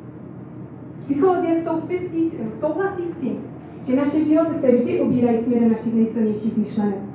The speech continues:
Že to, na co myslím, to ovlivňuje můj život. Proto jsme tady dneska a není to sranda. Je to strašně důležitý.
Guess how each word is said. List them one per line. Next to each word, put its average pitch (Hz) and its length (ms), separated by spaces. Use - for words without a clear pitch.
Že 247 120
to, 392 140
na 370 140
co 320 220
myslím, 226 340
to 226 120
ovlivňuje 277 460
můj 226 180
život. 208 300
Proto 294 220
jsme 240 180
tady 226 260
dneska 226 300
a 208 160
není 247 260
to 226 120
sranda. 220 360
Je 214 80
to - 80
strašně 262 400
důležitý. 233 480